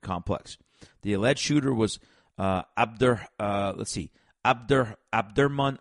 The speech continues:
Ahmad Noor, twenty-four, who walked up to the injured man lying in the street and shot him a second time in the head. He miraculously survived, the man.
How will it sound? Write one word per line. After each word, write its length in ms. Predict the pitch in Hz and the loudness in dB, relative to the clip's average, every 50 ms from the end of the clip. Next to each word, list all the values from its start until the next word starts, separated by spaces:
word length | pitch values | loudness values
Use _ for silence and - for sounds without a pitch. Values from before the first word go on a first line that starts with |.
| _ | _
Ahmad 560 | - 120 123 117 113 123 127 120 120 104 - - | -4 -4 -4 -4 -6 -6 -4 -4 -4 -4 -6 -10
Noor, 380 | 101 107 110 110 101 98 98 101 | -8 -2 0 0 0 0 -2 -4
twenty-four, 520 | - - 135 131 131 117 - 110 107 104 | -2 -4 -2 -2 -2 -4 -4 -4 -2 -2
who 40 | 98 | 0
walked 340 | 95 101 110 113 - - - | 2 4 4 2 2 0 -4
up 120 | 123 - | -4 -4
to 80 | - 110 | -4 -4
the 120 | 101 107 | -4 -4
injured 240 | 120 120 110 117 107 | -4 -2 -4 -6 -4
man 220 | 113 113 110 104 | -4 -6 -6 -4
lying 220 | 101 101 98 98 92 | -6 -6 -6 -6 -8
in 60 | 90 | -8
the 40 | 85 | -10
street 280 | - - 147 143 135 | -8 -6 -4 -4 -4
and 80 | 113 104 | -4 -6
shot 260 | - 120 104 107 110 | -4 -2 -2 -2 -2
him 80 | 98 95 | -4 -6
a 40 | |
second 300 | 90 - 131 127 - 131 | -6 -6 -6 -6 -6 -8
time 240 | 110 - 117 107 101 | -8 -8 -8 -6 -6
in 80 | 95 92 | -8 -8
the 80 | 87 | -8
head. 180 | 85 85 80 - _ _ _ _ _ _ _ _ _ _ _ _ _ _ | -8 -10 -10 -10 _ _ _ _ _ _ _ _ _ _ _ _ _ _
He 200 | _ - 135 135 | _ -2 -2 0
miraculously 760 | 135 131 131 139 151 165 185 - 170 185 180 175 - - 170 | 2 4 4 6 6 4 2 0 -2 0 0 0 -2 -2 -4
survived, 720 | 160 - - 160 139 139 185 190 - - - - _ _ _ _ _ _ _ _ _ _ _ | -4 -2 -2 -2 4 4 4 4 4 0 -2 -8 _ _ _ _ _ _ _ _ _ _ _
the 80 | 127 | 0
man. 280 | 127 143 139 123 92 | 2 2 2 0 0